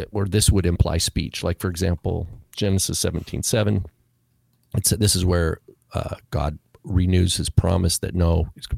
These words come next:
born of your own flesh. It's not I, it's not Ishmael. It'll be Isaac." Uh, it says, "Abraham fell on his face and laughed."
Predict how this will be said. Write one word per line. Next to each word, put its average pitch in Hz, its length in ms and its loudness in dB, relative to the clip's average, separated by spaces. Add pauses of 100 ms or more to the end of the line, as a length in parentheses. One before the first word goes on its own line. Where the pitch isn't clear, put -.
born 90 220 4
of 78 80 2
your 76 100 4
own 80 80 0
flesh. 95 460 2
It's - 160 -4
not 92 280 2
I, 92 300 4
it's - 200 -2
not 98 280 0
Ishmael. 95 520 2
It'll 80 120 -4
be - 160 -4
Isaac." 87 460 0 (800)
Uh, 87 180 0
it - 80 -2
says, 90 240 0
"Abraham 110 380 4
fell 95 320 0
on 95 100 2
his 85 160 0
face 80 340 0
and 78 220 -2
laughed." 85 640 -2